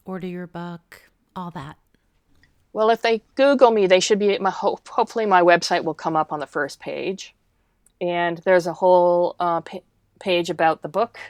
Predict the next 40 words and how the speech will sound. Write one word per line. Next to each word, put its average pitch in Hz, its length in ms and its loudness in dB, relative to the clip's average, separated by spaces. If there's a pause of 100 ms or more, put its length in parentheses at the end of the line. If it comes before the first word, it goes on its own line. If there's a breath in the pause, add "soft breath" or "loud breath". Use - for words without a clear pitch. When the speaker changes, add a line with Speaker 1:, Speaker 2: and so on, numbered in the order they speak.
(460)
Speaker 2:
uh, 175 280 -4
with 165 140 -10 (320)
blurbs, 185 420 -2
and 170 320 -8 (680 soft breath)
you 180 100 -12
can 170 180 -8
click 190 300 -8
on 175 180 0
tabs 170 540 0
to 170 340 -8 (160)
buy 151 160 2
the 156 80 -4
book 160 200 -6
from 165 140 -12
various 165 380 -2
places. 160 540 -8
But 196 180 -2
it's - 340 -12
available, 208 760 4
it's - 380 -6
f-, - 160 -12 (180)
available 202 600 2
everywhere. 190 560 0 (280)
If 185 140 -10
it's 190 160 -4
not 196 220 2
at 226 100 -2
br-, 208 160 -4
your 190 140 -2
bookstore, 208 420 -4
you 196 180 -4
can 180 520 -6 (100)
ask 180 340 -4
them 196 460 -6
to 196 280 -6
order 175 340 -4
it, 196 100 -8
and 185 140 -10
they 185 100 -10
will. 165 360 -6